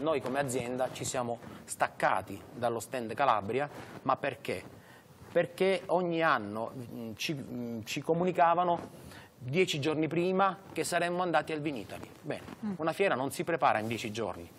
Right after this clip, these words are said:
Speaker 1: noi la prepariamo un anno prima, cioè noi il Vinitaly duemilasedici ci stiamo già lavorando, cioè finito il Vinitaly duemilaquindici abbiamo cominciato a lavorare sul duemilasedici,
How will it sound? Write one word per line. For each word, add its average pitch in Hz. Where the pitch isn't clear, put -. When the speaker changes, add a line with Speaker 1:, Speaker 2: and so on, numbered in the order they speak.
Speaker 1:
noi 156
la 151
prepariamo 135
un 123
anno 131
prima, 110
cioè -
noi 156
il 120
Vinitaly 135
duemilasedici 113
ci -
stiamo 160
già 170
lavorando, 117
cioè -
finito 196
il 160
Vinitaly 151
duemilaquindici 131
abbiamo 143
cominciato 175
a -
lavorare 160
sul 165
duemilasedici, 127